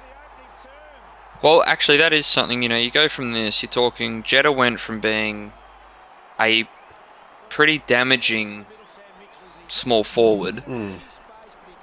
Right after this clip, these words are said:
Speaker 1: to coming over to us and being told you're now gonna play on the back line.
Speaker 2: Yeah.
Speaker 1: I, his development and his, he,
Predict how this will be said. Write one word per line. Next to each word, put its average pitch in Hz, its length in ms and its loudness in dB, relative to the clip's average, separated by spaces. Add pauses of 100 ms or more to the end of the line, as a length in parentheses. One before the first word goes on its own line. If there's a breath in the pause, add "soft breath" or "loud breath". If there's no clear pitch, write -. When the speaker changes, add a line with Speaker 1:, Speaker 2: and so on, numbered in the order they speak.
(540)
Speaker 1:
to 120 640 2 (580)
coming 143 300 -2
over 120 200 2
to 117 200 -4
us 101 500 2
and 107 260 -4
being 104 240 -4
told 98 500 -2
you're 101 140 -10
now 101 220 0
gonna 98 220 -6
play 92 500 2
on 101 200 -8
the 98 60 -8
back 95 380 -2
line. 92 420 -4
Speaker 2:
Yeah. 90 340 -4 (800)
Speaker 1:
I, 110 200 0 (560)
his 127 260 0
development 123 640 2
and 104 160 -6
his, 101 600 -4 (120)
he, 107 140 -10